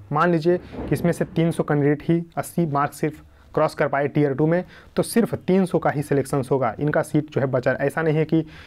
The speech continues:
ये सत्तर नंबर कट ऑफ कम कर देंगे, ऐसा बिल्कुल नहीं होगा। तो आपको मिनिमम कट ऑफ आपको पार करना ही होगा,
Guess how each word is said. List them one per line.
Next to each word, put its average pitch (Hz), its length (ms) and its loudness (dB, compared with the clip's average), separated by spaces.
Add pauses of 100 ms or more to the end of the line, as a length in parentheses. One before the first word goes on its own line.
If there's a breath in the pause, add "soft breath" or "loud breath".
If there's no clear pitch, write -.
(140 loud breath)
ये 156 80 4
सत्तर - 320 -2
नंबर 147 180 2
कट 139 200 -2
ऑफ 143 160 -4
कम 143 160 0
कर 135 140 2
देंगे, 139 200 0
ऐसा 143 260 -2
बिल्कुल 135 360 0
नहीं 143 200 0
होगा। 160 220 2 (340 loud breath)
तो 160 60 0
आपको 165 220 -2
मिनिमम 165 440 2
कट 156 220 -2
ऑफ 147 140 -4
आपको 143 240 -2 (140)
पार 135 200 0 (120)
करना 135 240 0
ही 123 140 -2
होगा, 131 300 0